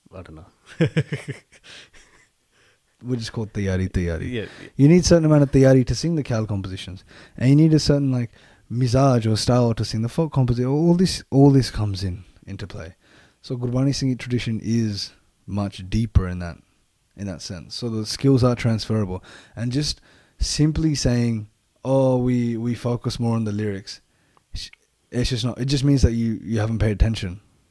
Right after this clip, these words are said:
Speaker 2: to either tradition.
Speaker 1: No, yeah.
Speaker 2: Because Shastri Singhi tradition, you look at Gyan Prakash Ghosh. Are you gonna tell Pandit Gyan Prakash Ghosh, who's this, um, incredible musician he was from Kolkata, you're gonna t-, tell him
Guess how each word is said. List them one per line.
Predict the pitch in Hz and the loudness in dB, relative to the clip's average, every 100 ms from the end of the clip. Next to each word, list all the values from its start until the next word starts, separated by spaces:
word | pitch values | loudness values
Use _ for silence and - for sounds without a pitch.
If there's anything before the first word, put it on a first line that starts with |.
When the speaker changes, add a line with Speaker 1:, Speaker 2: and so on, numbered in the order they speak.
| _ - | _ -8
Speaker 2:
to | 107 | -4
either | 113 107 | -4 -4
tradition. | - 98 104 85 - _ _ _ _ _ _ _ _ - | -8 -8 -10 -10 -18 _ _ _ _ _ _ _ _ -14
Speaker 1:
No, | 110 82 _ | -14 -14 _
yeah. | 92 | -4
Speaker 2:
Because | 120 135 131 | 0 4 4
Shastri | - 139 - 143 | 4 4 2 2
Singhi | 139 131 | 2 2
tradition, | 131 127 120 | 2 0 2
you | 139 | 2
look | 151 | 4
at | 151 | 4
Gyan | 139 143 | 4 2
Prakash | 135 143 131 | 2 0 2
Ghosh. | 147 143 - - _ _ _ _ _ _ _ _ _ - | 2 2 0 -14 _ _ _ _ _ _ _ _ _ -2
Are | 120 | 4
you | 143 | 6
gonna | 147 | 6
tell | 139 139 131 | 4 2 4
Pandit | 135 131 | 4 4
Gyan | 120 123 127 | 2 4 4
Prakash | 123 117 104 | 2 0 2
Ghosh, | 117 104 | 2 2
who's | - 113 107 104 | 2 2 2 0
this, | 110 104 - - - - - - | -2 -2 -6 -14 -20 -20 -20 -8
um, | 98 104 98 87 60 _ - - - _ - - | -2 -2 -2 -4 -8 _ -20 -20 -20 _ -20 -2
incredible | 127 135 143 147 143 | 2 4 6 8 6
musician | 123 120 117 - 110 | 4 2 0 -2 -2
he | 110 | 0
was | 110 110 | 0 -2
from | - 107 | -2 -2
Kolkata, | 104 104 107 95 113 | -2 -2 -4 -4 -2
you're | 131 | 2
gonna | 151 143 | 2 2
t-, | - - - _ - | -4 -20 -20 _ 2
tell | 135 127 | 4 4
him | 104 131 101 95 | 6 4 4 -4